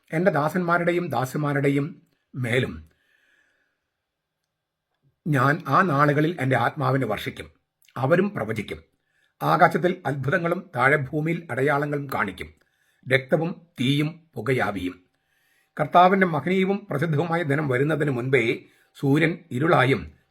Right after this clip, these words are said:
ചന്ദ്രൻ രക്തമായും മാറിപ്പോകും. എന്നാൽ കർത്താവിൻ്റെ നാമം വിളിച്ചപേക്ഷിക്കുന്നവരെല്ലാം രക്ഷിക്കപ്പെടും." ഇതാണ് തിരുവചനം.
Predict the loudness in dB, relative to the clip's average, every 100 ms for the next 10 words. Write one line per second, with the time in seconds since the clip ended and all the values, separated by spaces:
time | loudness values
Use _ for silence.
0 | 0 2 2 0 -4 -4 -4 -4 -4 -8
1 | -12 -6 -4 -4 -8 -12 -14 _ _ _
2 | _ _ -2 0 2 0 -6 _ _ _
3 | -6 0 6 6 6 2 0 0 -2 -2
4 | 0 -2 -2 -4 -2 -2 -2 -4 -6 -16
5 | _ _ _ -12 -12 -10 -10 -10 -12 -16
6 | _ _ _ _ _ _ _ _ _ _
7 | _ _ _ _ _ _ _ _ _ _
8 | _ _ _ _ _ _ _ -6 -2 -2
9 | -4 -6 -8 -6 -8